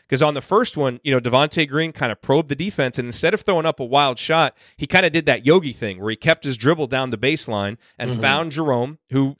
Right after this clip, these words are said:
Speaker 1: again, showed the offensive awareness to relocate, and then the other one was in transition, and Devontae had his head up, found Jerome.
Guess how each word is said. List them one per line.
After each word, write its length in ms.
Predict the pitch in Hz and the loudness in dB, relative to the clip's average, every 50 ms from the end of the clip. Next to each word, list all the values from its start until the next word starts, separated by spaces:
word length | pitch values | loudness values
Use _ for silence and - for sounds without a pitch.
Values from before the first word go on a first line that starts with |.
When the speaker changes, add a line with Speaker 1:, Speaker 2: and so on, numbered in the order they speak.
| _ - | _ -12
Speaker 1:
again, 320 | 139 123 139 165 135 95 | -4 0 2 2 2 0
showed 280 | - - - 143 143 147 | -4 -2 0 0 0 0
the 80 | 143 139 | 0 -2
offensive 420 | 135 143 135 - 147 139 - 123 | -2 -2 -2 -4 -4 -6 -6 -6
awareness 360 | 120 120 139 143 139 139 - | -2 0 0 0 -2 -4 -8
to 100 | - - | -10 -8
relocate, 540 | 123 123 123 165 208 208 - 123 120 131 - _ _ _ _ _ _ | -8 -4 -2 -2 -2 0 0 -2 -2 -2 -4 _ _ _ _ _ _
and 100 | 147 151 | 0 2
then 80 | 160 156 | 2 2
the 100 | 151 147 | 4 4
other 160 | 170 214 208 175 | 4 4 4 4
one 120 | 156 160 | 2 2
was 140 | 151 139 123 | 0 0 0
in 100 | 147 160 | -2 -2
transition, 580 | - - 185 175 170 147 180 202 - - 87 78 | 0 0 0 0 2 2 0 0 0 -2 -8 -10
and 100 | 107 107 | -8 -6
Devontae 400 | 110 107 120 123 123 - 120 107 | -2 -2 -2 -2 -2 -4 -4 -2
had 220 | 107 127 131 151 165 | 0 2 2 2 0
his 120 | 160 - | -2 0
head 160 | 156 147 143 | 0 0 2
up, 160 | 143 139 - | 2 -2 -4
found 280 | _ - 135 143 147 139 | _ -6 -4 -4 -4 -6
Jerome. 440 | - 139 131 135 147 139 123 110 | -8 -6 -4 -2 -2 -2 -4 -6